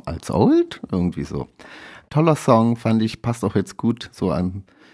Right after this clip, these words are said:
zum Jahresbeginn gut rein und den spiele ich jetzt hier.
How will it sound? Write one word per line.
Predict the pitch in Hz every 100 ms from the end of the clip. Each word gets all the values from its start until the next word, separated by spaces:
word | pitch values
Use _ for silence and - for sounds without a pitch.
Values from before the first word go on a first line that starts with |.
| _ _
zum | 98
Jahresbeginn | 98 101 107 - 92 - 82 87 87 _ _ -
gut | 120 -
rein | 92 90 98 92
und | - 85 87 82 - _ _ -
den | 85
spiele | - 69
ich | -
jetzt | - -
hier. | 71